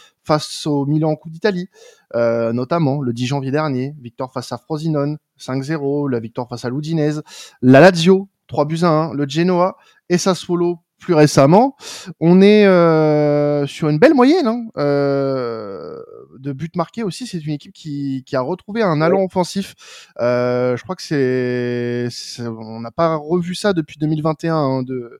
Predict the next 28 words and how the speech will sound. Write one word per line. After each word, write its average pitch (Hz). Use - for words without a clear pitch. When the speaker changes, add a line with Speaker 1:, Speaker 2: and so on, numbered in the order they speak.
Speaker 1:
euh, 123
côté, 147
euh, 120
côté, 127
euh, 113
bergamiste. 131
Euh, 117
on 151
est 208
vraiment 156
sur -
une 135
très -
belle 170
forme. 220
Six -
matchs -
d'affilée, 180
euh, 123
six 175
victoires 160
pour 139
les, 127
pour 131
les 127
hommes 127
de 131
Gasperini. 127